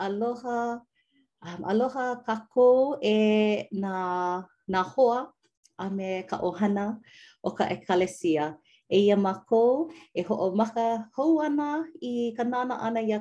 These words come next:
Come Follow Me ma ka ʻōlelo ma ka wahine o Hawaiʻi Paiʻaina.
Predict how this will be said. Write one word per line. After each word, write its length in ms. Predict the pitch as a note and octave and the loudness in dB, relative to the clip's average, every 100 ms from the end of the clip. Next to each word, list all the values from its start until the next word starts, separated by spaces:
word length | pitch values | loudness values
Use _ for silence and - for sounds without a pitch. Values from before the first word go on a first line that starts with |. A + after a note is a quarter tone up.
| - | -4
Come 160 | G#3 | -6
Follow 320 | G#3+ G3+ G3 G3 | -4 -2 -2 -2
Me 300 | G#3+ C4 C#4+ | -2 -2 -4
ma 160 | A3 | -6
ka 160 | G#3+ G#3 | -6 -8
ʻōlelo 400 | F3 F3+ F3 F3 | -4 -2 -2 -4
ma 140 | E3+ - | -6 -6
ka 160 | E3 | -6
wahine 400 | D#3+ G3 G#3+ A3 | -6 -2 0 0
o 80 | E3 E3 | -2 -10
Hawaiʻi 400 | E3 D#3+ - - D#3 | -10 -8 -10 -12 -10
Paiʻaina. 480 | C#3 F3 G#3+ B3 | -8 -2 2 2